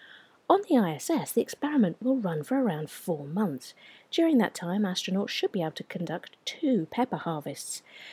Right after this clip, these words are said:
This longer duration experiment will be a more challenging test for the A P H hardware than quick crops such as radishes and leafy greens. Chili peppers are an excellent source of vitamin C and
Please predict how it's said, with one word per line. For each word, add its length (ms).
This 180
longer 380
duration 500
experiment 600
will 80
be 100
a 80
more 220
challenging 680
test 300
for 60
the 120
A 140
P 140
H 180
hardware 540
than 120
quick 240
crops 300
such 160
as 200
radishes 600
and 240
leafy 260
greens. 560
Chili 240
peppers 320
are 80
an 160
excellent 480
source 260
of 160
vitamin 360
C 340
and 140